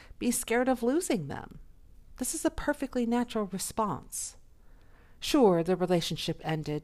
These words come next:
but not all relationships end on a sour note.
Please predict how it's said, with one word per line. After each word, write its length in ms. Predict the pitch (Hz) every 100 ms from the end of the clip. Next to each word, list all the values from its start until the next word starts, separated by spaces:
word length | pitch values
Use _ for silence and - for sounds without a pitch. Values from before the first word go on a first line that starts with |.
| -
but 120 | 220
not 320 | 220 254 302 -
all 220 | 151 240
relationships 800 | 220 151 139 - 135 151 - - -
end 220 | 160 151
on 140 | 131
a 60 | 147
sour 360 | - 143 139 135
note. 440 | 135 247 -